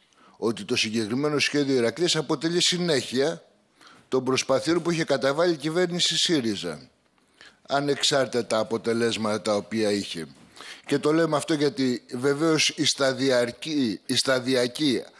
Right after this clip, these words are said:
άρση της προστασίας της πρώτης κατοικίας ξεκίνησε από το σύριζα.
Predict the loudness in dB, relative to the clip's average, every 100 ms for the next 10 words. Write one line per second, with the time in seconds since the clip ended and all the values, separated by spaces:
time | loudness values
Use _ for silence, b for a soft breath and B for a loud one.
0 | B -6 0 2 2 2 0 0 -6 -14
1 | b b b b b -4 -2 0 0 0
2 | 2 2 2 0 -4 -2 -2 0 -2 -2
3 | -4 -8 -8 -4 -2 -2 -8 _ _ b
4 | b b -4 -2 -2 0 0 -2 -2 -2
5 | -2 -2 -6 -12 -16